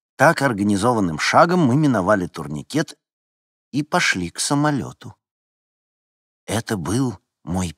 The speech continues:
первый полёт. Оба мы чувствовали себя немного неловко, но красивая стюардесса с карими глазами и сердечками в ушах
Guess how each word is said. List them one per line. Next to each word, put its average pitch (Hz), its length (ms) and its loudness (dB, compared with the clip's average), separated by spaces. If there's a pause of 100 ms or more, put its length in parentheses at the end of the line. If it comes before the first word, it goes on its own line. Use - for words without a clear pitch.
(120)
первый 95 600 -6
полёт. 71 640 -12 (800)
Оба 123 300 0
мы 127 160 0
чувствовали 113 580 -4
себя 104 320 -2
немного 117 460 0
неловко, 139 560 0
но 104 160 -4
красивая 139 560 -2
стюардесса 123 640 0
с - 100 -2
карими 120 320 0
глазами 113 600 2
и - 20 -4
сердечками 110 680 -4
в 107 100 -2
ушах 160 360 0